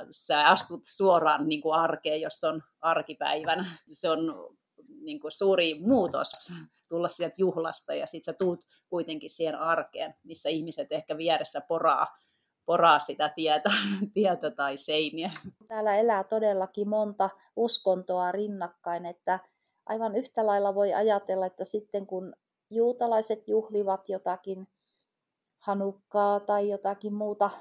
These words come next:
Speaker 2: juhlansa, että kuinka itse pääsisi osallisiksi, osalliseksi myös niihin juhliin ja kuinka saisi itsellekin jonkinlaisen juhlatunnelman. Ja jotenkin ajattelee, että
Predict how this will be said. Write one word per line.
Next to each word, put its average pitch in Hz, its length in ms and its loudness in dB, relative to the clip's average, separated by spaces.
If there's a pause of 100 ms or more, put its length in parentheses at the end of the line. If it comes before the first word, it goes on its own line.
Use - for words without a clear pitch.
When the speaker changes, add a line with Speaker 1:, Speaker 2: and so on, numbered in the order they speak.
Speaker 2:
juhlansa, 208 720 2
että 185 480 -4 (300)
kuinka 262 460 0
itse 214 500 -2 (460)
pääsisi 208 600 2
osallisiksi, 185 1000 -2
osalliseksi 185 960 0
myös 196 320 -6
niihin 240 520 -4 (140)
juhliin 185 760 -2
ja 175 120 0
kuinka 233 380 -2
saisi 175 340 2
itsellekin 190 720 -4
jonkinlaisen 190 760 -4 (380)
juhlatunnelman. 190 1160 -4
Ja 175 280 -6
jotenkin 208 600 -6
ajattelee, 202 720 -2
että 180 320 -2